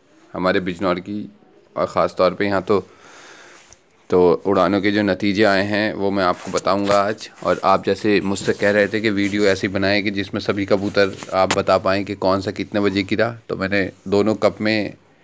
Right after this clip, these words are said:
पूरी कोशिश करी है कि मैं आपको कबूतर दिखा पाऊँ कि कौन कौन सा मेरा कबूतर कितने बजे गिरा है। उसके अलावा ये मेरा पूरा खेल खुला हुआ है, जो कि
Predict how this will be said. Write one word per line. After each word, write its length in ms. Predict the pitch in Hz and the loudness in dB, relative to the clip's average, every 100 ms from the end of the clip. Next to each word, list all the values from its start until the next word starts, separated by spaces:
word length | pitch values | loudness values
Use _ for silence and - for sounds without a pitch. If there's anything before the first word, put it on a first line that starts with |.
| _ _ _ _ - | _ _ _ _ -2
पूरी 220 | 110 117 | 2 2
कोशिश 380 | 117 110 123 113 | 2 0 0 0
करी 240 | 117 107 110 | 0 0 2
है 200 | 117 120 - - - - _ _ _ _ _ _ _ 95 | 0 0 -8 -20 -20 -20 _ _ _ _ _ _ _ -2
कि 120 | 98 | 0
मैं 140 | 101 | 2
आपको 220 | 101 98 104 | 2 0 -2
कबूतर 340 | 101 101 104 | -2 2 2
दिखा 280 | 98 110 107 | 0 2 2
पाऊँ 340 | 101 101 117 127 _ _ _ _ _ _ _ _ _ | 2 0 -2 -10 _ _ _ _ _ _ _ _ _
कि 320 | 107 95 90 - - | -4 -2 -2 -4 0
कौन 220 | 98 98 | 0 2
कौन 220 | 95 98 | 0 0
सा 120 | 101 | -2
मेरा 160 | 101 98 | -2 -2
कबूतर 340 | 101 92 95 95 | -2 -4 -4 -6
कितने 280 | 95 101 | -6 -4
बजे 200 | 95 95 | -2 -2
गिरा 220 | 95 95 92 | -2 -2 -2
है। 200 | 113 151 - _ _ _ _ - | -4 -10 -20 _ _ _ _ -10
उसके 360 | 120 - 143 | -8 -2 2
अलावा 360 | 123 113 110 113 | 4 6 6 6
ये 180 | 113 107 | 4 2
मेरा 200 | 107 110 | 2 0
पूरा 280 | - 110 104 | 2 2 2
खेल 260 | - 107 | 2 -2
खुला 220 | 107 110 110 | 0 2 4
हुआ 280 | 110 113 | 4 4
है, 220 | 113 123 135 _ _ _ _ _ _ _ _ _ _ _ _ | 2 -2 -8 _ _ _ _ _ _ _ _ _ _ _ _
जो 180 | 92 101 | -2 -2
कि 200 | 101 113 | 0 0